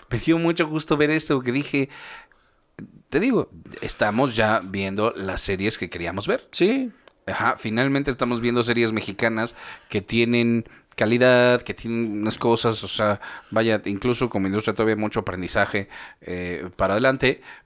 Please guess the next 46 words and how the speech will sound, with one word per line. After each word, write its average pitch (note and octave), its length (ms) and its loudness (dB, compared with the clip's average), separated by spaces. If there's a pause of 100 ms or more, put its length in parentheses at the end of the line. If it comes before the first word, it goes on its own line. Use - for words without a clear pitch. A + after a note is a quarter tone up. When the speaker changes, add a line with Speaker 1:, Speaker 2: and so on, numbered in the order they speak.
(200)
Speaker 1:
pero G2+ 580 0
esta B2 320 0
es C3+ 200 2
la A#2+ 80 0
serie A#2+ 220 -4
que, A2 120 -12
que G2 180 -12
quería A2 320 0
ver, D#3+ 300 0
¿no? A#2+ 240 -2
Así B2+ 100 0
Speaker 2:
No, F3+ 60 2
Speaker 1:
de A#2+ 120 -2
Speaker 2:
claro. D3 140 4
Speaker 1:
quería A#2 220 4
reírme, C3+ 520 2 (280)
pero G2+ 160 0
entretenerme A#2+ 880 0
y G#2 80 -10
conectarme B2 500 0
con A2+ 100 0
los G#2+ 100 -2
personajes. A2+ 760 -4 (140)
Speaker 2:
Y D3 100 0
creo G3+ 140 4
que A3 80 0
el G3+ 60 0
camino F#3 260 4
de F3 80 4
Chava E3+ 260 8
lo D3 100 6
ha D3 40 6
llevado C#3+ 440 6
a, A2+ 140 4
a, G2 440 2
a, G2+ 360 2 (180)
a G2+ 160 2
estar C3 280 0
en C3+ 140 -4
el A2+ 80 -4
momento A2 320 -2
adecuado A2 300 2
para F#2 100 -4
hacer F#2 140 -4
esto. - 200 -10 (180)
Speaker 1:
Sí. F2+ 220 0